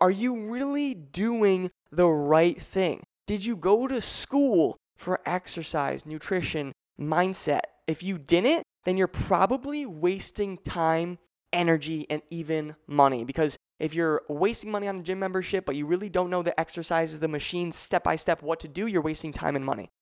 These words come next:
If you're going to the grocery store and you're getting some things, but you're trying to lose weight, but you really don't know what to do, wasting time and money. That's just the thing.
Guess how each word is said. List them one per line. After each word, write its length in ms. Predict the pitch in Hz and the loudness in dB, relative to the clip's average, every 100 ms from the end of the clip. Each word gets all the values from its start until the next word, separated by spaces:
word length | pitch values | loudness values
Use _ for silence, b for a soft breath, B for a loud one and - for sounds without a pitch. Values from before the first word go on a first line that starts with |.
| - | -8
If 80 | 180 | 4
you're 60 | 220 | 6
going 120 | 254 | 6
to 20 | |
the 80 | 240 | 6
grocery 380 | 214 214 226 208 | 4 4 0 -4
store 340 | - 202 202 | 4 6 8
and 100 | 185 | 6
you're 80 | 156 | 2
getting 240 | 190 202 | 0 0
some 180 | 196 196 | -4 -8
things, 380 | - 196 202 185 | -4 -4 -4 -2
but 100 | 170 | -2
you're 100 | 151 | -2
trying 200 | 196 190 | -2 -2
to 60 | |
lose 240 | 185 190 175 | -2 -4 0
weight, 180 | 196 185 | 2 2
but 100 | 151 | 2
you 80 | |
really 160 | 180 220 | 2 2
don't 120 | 208 | 4
know 80 | 202 | 4
what 120 | 196 | 4
to 60 | 175 | 6
do, 200 | 196 190 _ - | 4 4 _ 0
wasting 320 | 180 175 175 | 0 2 -2
time 220 | 175 165 | 0 0
and 80 | 151 | 2
money. 180 | 147 120 _ - | 0 0 _ 0
That's 160 | 269 - | 2 2
just 220 | 277 - | -6 -8
the 60 | |
thing. 320 | - 269 240 | 2 4 4